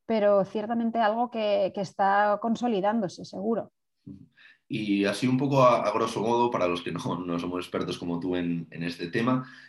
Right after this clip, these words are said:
Speaker 2: ¿qué, qué dirías tú que, que aporta la ciencia y, bueno, la tecnología, todo el, todo el tema de los datos, a un equipo profesional y, bueno, en particular co-, a la N B A o, bueno, ahora a la,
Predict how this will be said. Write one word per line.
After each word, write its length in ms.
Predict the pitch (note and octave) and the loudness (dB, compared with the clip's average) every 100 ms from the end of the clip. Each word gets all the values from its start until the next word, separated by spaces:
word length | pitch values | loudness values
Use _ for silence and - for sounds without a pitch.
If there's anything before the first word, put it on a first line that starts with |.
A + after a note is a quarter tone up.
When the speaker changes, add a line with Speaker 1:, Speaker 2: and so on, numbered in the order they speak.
| _ | _
Speaker 2:
¿qué, 220 | A#2+ A2+ | -2 0
qué 120 | C3 | 4
dirías 380 | C#3 D3 C3 B2+ | 4 6 4 2
tú 160 | A#2+ A#2 | -2 -2
que, 320 | G#2+ F#2+ F2+ | 0 0 0
que 80 | F#2 | -4
aporta 360 | F2+ G#2+ - | -2 -4 -2
la 140 | F2+ F2+ | -4 -2
ciencia 540 | A#2 B2 C3 B2 A2+ | -2 -2 -2 -2 -2
y, 60 | F2 | -2
bueno, 180 | F2 | -4
la 140 | D#2 D#2 | -6 -12
tecnología, 800 | E2+ F2 E2+ - G2+ G#2 G2+ F#2 | -10 -10 -10 -8 -6 -2 0 -2
todo 300 | E2+ F2 E2+ | -2 -2 -2
el, 140 | E2 | -6
todo 200 | - F2 | -4 -2
el 60 | E2+ | -2
tema 200 | F2 E2 | -4 -4
de 80 | D#2+ | -6
los 140 | E2 | -6
datos, 360 | F2+ - A2+ - - - _ | -4 -4 -8 -10 -20 -20 _
a 320 | E2+ F2+ F2 | -2 0 0
un 120 | G2 G#2 | 0 -2
equipo 480 | - A#2 F#2+ G2 | -2 -2 0 0
profesional 600 | F#2+ F#2 F#2 F2+ G#2+ C3 C3 | 0 -4 -4 -2 0 0 0
y, 60 | F#2 | -2
bueno, 220 | F2+ E2 | -2 -4
en 80 | D#2+ | -4
particular 560 | D#2 F2 D#2+ F2 E2+ | -6 -6 -2 0 0
co-, 240 | D#2+ D#2+ D2+ | -4 -6 -6
a 100 | D2 | -6
la 140 | D#2 | -8
N 160 | D#2 D#2 | -8 -6
B 120 | E2+ | 0
A 200 | A2+ A#2+ | 2 2
o, 100 | F#2+ | 0
bueno, 220 | E2 - | -4 -10
ahora 340 | - D2+ D#2 D#2 | -8 -4 -2 -2
a 40 | |
la, 360 | D#2 D#2 D2+ | 0 -2 -2